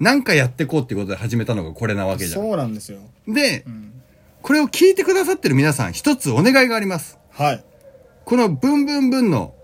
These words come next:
Speaker 2: うん。
Speaker 1: ピーピーピー、
Speaker 2: うん。
Speaker 1: 拡散してください。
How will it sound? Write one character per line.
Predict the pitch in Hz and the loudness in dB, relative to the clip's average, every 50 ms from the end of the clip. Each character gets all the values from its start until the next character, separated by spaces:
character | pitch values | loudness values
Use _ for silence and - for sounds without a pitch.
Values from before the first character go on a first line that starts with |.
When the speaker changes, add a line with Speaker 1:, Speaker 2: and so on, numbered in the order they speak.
| - - | -18 -10
Speaker 2:
う | 127 | -8
ん。 | 131 135 127 113 | -6 -4 -4 -2
Speaker 1:
ピ | 104 233 247 240 | 2 2 2 2
ー | 208 | 2
ピ | - 226 220 208 | 0 0 0 0
ー | 175 170 | -2 -2
ピ | - 165 127 90 - - | -4 -4 -4 -4 -4 -6
ー、 | |
Speaker 2:
う | 120 | -6
ん。 | 131 139 127 110 98 - _ _ - - - - - | -4 -4 -4 -6 -6 -12 _ _ -20 -20 -20 -14 -12
Speaker 1:
拡 | - - - - - | -12 -12 -10 -10 -4
散 | - 175 180 | -2 -2 -2
し | 165 - | -2 -2
て | - | -6
く | 147 170 | -6 -4
だ | 165 151 131 | -4 -4 -4
さ | - 127 | -6 -8
い。 | - - | -10 -12